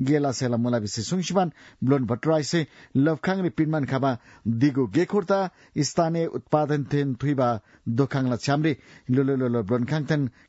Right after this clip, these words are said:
काठोइ लाबन मला विषय नन संक्षेप बोला। चुनन ताङ्रे स्यार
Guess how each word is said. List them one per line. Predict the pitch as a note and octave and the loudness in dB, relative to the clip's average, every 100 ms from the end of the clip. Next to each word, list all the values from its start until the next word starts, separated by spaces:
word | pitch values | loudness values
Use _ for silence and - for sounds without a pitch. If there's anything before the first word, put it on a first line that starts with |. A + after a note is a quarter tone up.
| - | 0
काठोइ | C#3+ C#3+ | 0 0
लाबन | B2+ A#2 A#2+ A2 | 0 0 0 0
मला | G#2+ | -2
विषय | G2 A#2 C3 | -4 -2 -2
नन | A#2+ - _ | -2 -8 _
संक्षेप | - A#2+ - F2+ A2 | -2 -2 -2 -4 -2
बोला। | D3 - _ - - - | -2 -2 _ -20 -20 -4
चुनन | A#2+ A#2+ G#2 | 0 0 0
ताङ्रे | B2 C3+ D#3+ | 0 0 0
स्यार | - B2 | 0 0